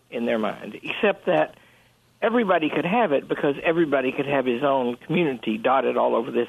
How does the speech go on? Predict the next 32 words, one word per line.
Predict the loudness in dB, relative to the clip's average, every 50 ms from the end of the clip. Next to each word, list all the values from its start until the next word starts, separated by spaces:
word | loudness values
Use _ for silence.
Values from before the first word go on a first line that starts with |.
| -2 -2
vast | 0 0 0 0 -4 -6 -6
place. | -2 0 0 0 0 -4 -8 -14 -20 _ _ -20 -20 -20 -20 -20 -20 -20 -20 -18 -14 -12 -8 -8 -8 -8 -8 -12 _ _ _ _ _ _ _ _ _ _ _ _ _ _
Well, | 2 4 4
it | 2 2
took | 0 0 2 2
'em | 2 2
a |
long | 2 4 4 2 2 2
time | 2 2 2 4 2
to | 0
find | 0 2 2 4 4 4
out | 4 4 4
that | 2 2 2
didn't | 2 2 2 2 2
work. | 2 2 0 -2 -2 -4 -10 -18 -20 -20 _ _ _ _ _ _ _ _ _ _ _ -6 -4 -2 2
Well, | 2 2 2 2
in | 2 2
a | 2 4
long | 4 4 4 4 2 2
time, | 2 2 2 2 2 -2 -4 -8 -6 -2
by | 2 2 4
the | 4 4 2 4 2
end | 2 4 4 2
of | 2 2
the | 2 2
hundred | 2 2 2 2 0 -2
and | -2 0
fifty | 0 -2 -2 -2 -4 -4
years, | 0 2 2 4 4 2 2 -2 -6 -18 -20 -20 _ _ _ _ _ _ -14 -6
freedom | 0 2 2 4 4 4 2 2
of | 0 0 0 0 2
religion | 2 4 4 2 4 2 0 0 0 -2 -4